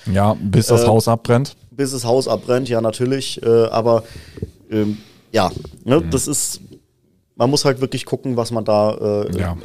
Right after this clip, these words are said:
Speaker 2: wie man das, äh, regelt, ne? Ähm, im Unternehmensbereich, wenn es jetzt darum geht, äh, äh, Zugänge von, von Mitarbeitern, äh, abzusichern oder, ähm, ja,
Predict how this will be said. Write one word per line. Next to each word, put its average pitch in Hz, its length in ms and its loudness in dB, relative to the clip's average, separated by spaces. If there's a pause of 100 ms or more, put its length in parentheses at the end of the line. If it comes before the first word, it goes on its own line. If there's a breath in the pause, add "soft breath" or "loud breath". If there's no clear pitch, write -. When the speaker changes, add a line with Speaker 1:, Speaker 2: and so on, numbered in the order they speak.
Speaker 2:
wie 113 140 -6
man 107 140 0
das, 104 200 -4
äh, 104 80 -4
regelt, 90 500 -4
ne? 113 220 -6 (340)
Ähm, 107 540 0 (1040 loud breath)
im 131 160 0
Unternehmensbereich, 160 1000 0 (640 soft breath)
wenn 127 140 2
es 127 60 -4
jetzt 127 180 -6
darum 127 220 4
geht, 120 340 0
äh, 110 320 4
äh, 104 300 2
Zugänge 131 400 -2
von, 107 320 -2
von 107 200 -4
Mitarbeitern, 139 840 0
äh, 123 380 0
abzusichern 127 800 -6 (640 soft breath)
oder, 110 880 4
ähm, 98 360 -4 (760)
ja, 107 180 2